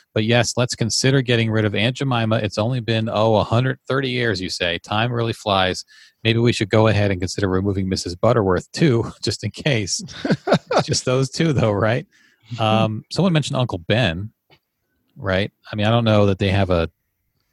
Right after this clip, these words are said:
Speaker 1: a racially tinged slogan with him or
Speaker 2: Listen,
Speaker 1: character.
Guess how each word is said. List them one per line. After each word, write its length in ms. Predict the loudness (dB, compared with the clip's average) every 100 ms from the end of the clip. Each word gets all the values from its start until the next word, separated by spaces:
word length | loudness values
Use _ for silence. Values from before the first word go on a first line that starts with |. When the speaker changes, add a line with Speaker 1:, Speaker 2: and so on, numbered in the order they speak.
| _
Speaker 1:
a 120 | -2
racially 760 | 0 2 0 0 -2 0 0 -2
tinged 800 | -2 2 2 2 0 -4 -10 -14 _ _
slogan 640 | -10 -6 0 2 4 2 2
with 160 | 0 0
him 280 | 0 0
or 40 | 0
Speaker 2:
Listen, 400 | 0 0 -4 -4 -12 -20 _ _
Speaker 1:
character. 240 | -2 2